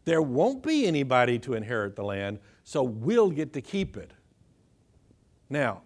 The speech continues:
I might add, this is pretty stupid thinking, okay? But nobody ever said that in our sinful nature we think rationally,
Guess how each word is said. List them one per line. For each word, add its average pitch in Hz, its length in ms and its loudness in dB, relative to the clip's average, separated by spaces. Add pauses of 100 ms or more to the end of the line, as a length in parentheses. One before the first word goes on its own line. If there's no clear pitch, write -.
I 226 160 -2
might 277 300 -2
add, 110 400 -4 (380)
this 285 180 -6
is 143 140 -8
pretty 170 320 -6
stupid 110 500 -6
thinking, 120 400 -8 (680)
okay? 120 400 -2 (1400)
But 233 140 4
nobody 320 580 4
ever 247 220 4
said 147 640 0 (260)
that 175 420 0
in 220 180 2
our 180 440 2
sinful 240 600 2
nature 170 420 0
we 139 180 0
think 185 400 -2
rationally, 147 720 -2